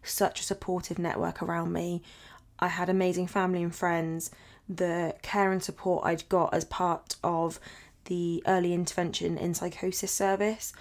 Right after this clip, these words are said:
was incredible. And my mental health nurse, she was such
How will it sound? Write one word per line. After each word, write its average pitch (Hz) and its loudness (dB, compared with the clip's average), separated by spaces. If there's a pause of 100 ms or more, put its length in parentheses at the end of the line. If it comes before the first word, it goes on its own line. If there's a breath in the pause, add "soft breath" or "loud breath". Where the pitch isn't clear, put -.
(240 loud breath)
was 170 -2 (280 soft breath)
incredible. 185 0
And 165 -2 (360 loud breath)
my 202 4
mental 190 -2
health 170 -2
nurse, 160 -4 (460 loud breath)
she - 0
was 175 -2
such - 0